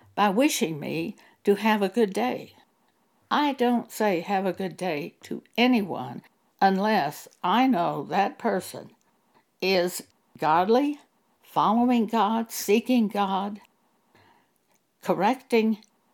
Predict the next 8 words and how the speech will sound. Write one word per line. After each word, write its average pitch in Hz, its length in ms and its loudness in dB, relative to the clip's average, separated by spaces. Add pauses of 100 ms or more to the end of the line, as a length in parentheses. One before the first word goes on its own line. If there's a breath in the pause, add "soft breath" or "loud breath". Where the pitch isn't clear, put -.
(320)
himself 208 800 -2
by 190 360 0
God, 202 540 -6 (1000)
paying 254 340 2
attention 220 500 -2
to 220 200 -2
the 190 140 -8
Scriptures, 208 840 -4